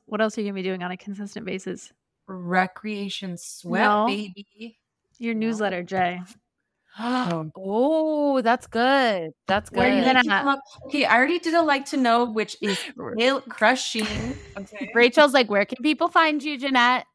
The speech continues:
Speaker 3: Tell us about your newsletter, Jeanette."
Speaker 1: I just gotta keep this
Speaker 2: She's like
Speaker 1: bitch
Speaker 2: my
Speaker 1: in line.
Speaker 2: manager.
Speaker 3: Get,
Speaker 1: <laughs>
Speaker 3: get your newsletter out. Newsletter is the, dude, I love my newsletter, fam. I love my newsletter. Newsletters
Speaker 2: I know.
Speaker 3: are it.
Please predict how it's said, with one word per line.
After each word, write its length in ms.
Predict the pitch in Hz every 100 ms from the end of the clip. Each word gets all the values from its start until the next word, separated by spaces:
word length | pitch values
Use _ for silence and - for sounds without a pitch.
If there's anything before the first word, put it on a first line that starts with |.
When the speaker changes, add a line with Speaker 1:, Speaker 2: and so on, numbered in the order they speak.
| _ _ 415
Speaker 3:
Tell 180 | 196 190
us 180 | 214
about 240 | 285 277 285
your 80 | 349
newsletter, 440 | 349 320 302 285
Jeanette." 520 | 247 269 247 247 254 - - _ _ _ _ _ _ _
Speaker 1:
I 100 | 254
just 180 | 262 311
gotta 260 | 339 320 269
keep 260 | - 247
this 180 | 240 226
Speaker 2:
She's 40 | -
like 120 | 214
Speaker 1:
bitch 40 | 214
Speaker 2:
my 60 |
Speaker 1:
in 60 | 202
line. 200 | 190 185 170 -
Speaker 2:
manager. 280 | 175 170 - _ - 679 719 719 587 359
Speaker 3:
Get, 220 | - 311 320
Speaker 1:
<laughs> 240 | 285 262
Speaker 3:
get 200 | 214 247
your 80 | 339
newsletter 340 | 330 320 311 233
out. 200 | 240 220
Newsletter 440 | 233 262 349 359
is 180 | 381 285
the, 160 | 226 208 _ _ -
dude, 240 | 175 233 220
I 180 | 185 220
love 840 | 240 202 196 190 185 185 180 180 165
my 120 | 175
newsletter, 400 | 175 165 170 165
fam. 320 | 165 160 160
I 120 | - 175
love 360 | 165 170 170
my 120 | 170 160
newsletter. 680 | 160 151 131 117 113 - - _ _ _
Newsletters 380 | 202 220 247 262
Speaker 2:
I 100 | 254
know. 60 | 240
Speaker 3:
are 60 | 185
it. 480 | 185 180 165 156